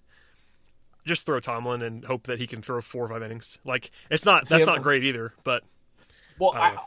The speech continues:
Speaker 2: I at least think that Tomlin will make it a few innings.
Speaker 1: That's
Speaker 2: Like,
Speaker 1: what I
Speaker 2: the
Speaker 1: mean.
Speaker 2: guys with, the guys that the Braves have been running out there have, like, been getting shelled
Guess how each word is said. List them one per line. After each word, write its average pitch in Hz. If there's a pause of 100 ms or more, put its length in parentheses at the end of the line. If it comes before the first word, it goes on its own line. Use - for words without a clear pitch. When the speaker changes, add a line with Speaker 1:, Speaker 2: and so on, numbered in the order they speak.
Speaker 2:
I 185
at 285
least 254
think 214
that 180
Tomlin 185
will 151
make 147
it 302
a 185
few 139
innings. 143
Speaker 1:
That's 156
Speaker 2:
Like, 175
Speaker 1:
what -
I 131
Speaker 2:
the 151
Speaker 1:
mean. 120
Speaker 2:
guys 185
with, 170
the 160
guys 196
that 143
the 143
Braves 139
have 254
been 170
running 143
out 139
there 143
have, 139
like, 139
been 156
getting 147
shelled 160